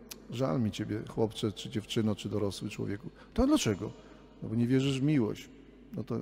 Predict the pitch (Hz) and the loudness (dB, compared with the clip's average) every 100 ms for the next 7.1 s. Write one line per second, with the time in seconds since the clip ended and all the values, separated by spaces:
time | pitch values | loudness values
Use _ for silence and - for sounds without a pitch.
0 | - 113 113 110 110 120 123 120 120 117 | 0 2 4 2 2 4 4 6 6 4
1 | 113 113 104 104 101 - 123 113 - 113 | 4 2 0 -4 -6 -4 0 0 0 -2
2 | 110 107 123 117 - - - 180 294 349 | -2 -2 -4 -6 -12 -14 0 4 6 6
3 | 254 208 143 131 120 139 131 - 175 294 | 8 10 10 8 8 6 6 4 2 4
4 | 320 120 107 95 - - - - - 127 | 6 6 4 0 -6 -16 -18 -20 -6 0
5 | 165 170 226 127 107 95 95 - 87 - | 2 8 10 10 8 6 0 -2 -6 0
6 | 113 - 135 131 - 101 - 120 104 127 | 0 2 2 2 2 -6 -2 2 2 2